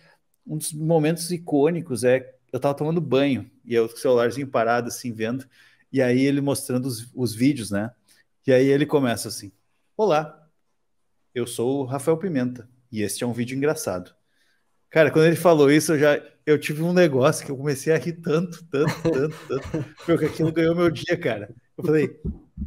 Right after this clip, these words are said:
Speaker 1: "É isso, meu, esse cara vai ganhar, ele precisa ganhar, ele é muito bom."
Speaker 2: Ele é muito
Speaker 1: E
Speaker 2: bom.
Speaker 1: todo episódio eu ficava meio que torcendo muito por ele, assim, falei, "Cara, esse cara precisa ganhar, meu." E eu fui almoçar, fui no shopping, eu dava gargalhada alta no shopping, assim, o pessoal olhando, assim, e eu,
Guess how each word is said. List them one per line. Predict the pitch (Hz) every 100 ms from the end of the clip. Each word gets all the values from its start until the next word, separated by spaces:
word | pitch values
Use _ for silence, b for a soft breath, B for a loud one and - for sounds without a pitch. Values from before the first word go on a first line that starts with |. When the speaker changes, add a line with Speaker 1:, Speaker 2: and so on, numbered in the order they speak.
| -
Speaker 1:
"É | 143
isso, | 135 170 165 131
meu, | 117
esse | 107 -
cara | 143 143
vai | 170
ganhar, | 156 143 120 147 131 - -
ele | 139
precisa | 147 160 - 147 175
ganhar, | 147 127 127 135
ele | 160
é |
muito | 170 139 156 170 139
bom." | 123 131 117 _ _ _ -
Speaker 2:
Ele | 135 117
é |
muito | 110 104
Speaker 1:
E | 139
Speaker 2:
bom. | -
Speaker 1:
todo | 190 214
episódio | - 165 156 160
eu | 170
ficava | - 175 165
meio | 185 185
que |
torcendo | 190 175 - 196 208
muito | 196 240 269 -
por | - 131
ele, | 131 120
assim, | 107 123
falei, | - 135 -
"Cara, | - 311
esse | 196 -
cara | - -
precisa | - - 190 180 196
ganhar, | 190 175 208 180
meu." | 151 120 b b b b b b -
E | 151
eu | 160
fui | 185
almoçar, | 190 190 175 - 156
fui | 160 170
no | 165
shopping, | - 127 143 160
eu | 151
dava | 147 143 165
gargalhada | 160 156 143 135 151
alta | 127 139 160 127
no | 117
shopping, | - 117 127 110
assim, | - -
o | 110
pessoal | 113 131
olhando, | 139 113 120 143
assim, | - 123 123
e | 123
eu, | 143